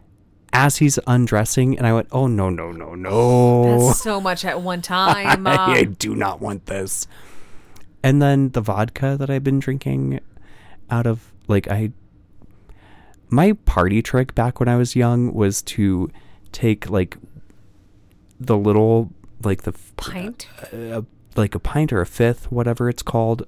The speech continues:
Speaker 1: of vodka.
Speaker 2: Oh, a
Speaker 1: Like,
Speaker 2: Traveler's?
Speaker 1: yeah, a
Speaker 2: No,
Speaker 1: Traveler.
Speaker 2: slightly larger than Traveler's.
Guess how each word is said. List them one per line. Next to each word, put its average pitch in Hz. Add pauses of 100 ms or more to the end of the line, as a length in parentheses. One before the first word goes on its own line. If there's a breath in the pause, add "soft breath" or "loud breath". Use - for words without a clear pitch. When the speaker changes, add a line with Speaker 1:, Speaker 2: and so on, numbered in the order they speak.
(100)
Speaker 1:
of 101
vodka. 95
Speaker 2:
Oh, 262
a 208
Speaker 1:
Like, 202
Speaker 2:
Traveler's? 175
Speaker 1:
yeah, 151
a -
Speaker 2:
No, 120
Speaker 1:
Traveler. 139
Speaker 2:
slightly 240
larger 180
than 170
Traveler's. 165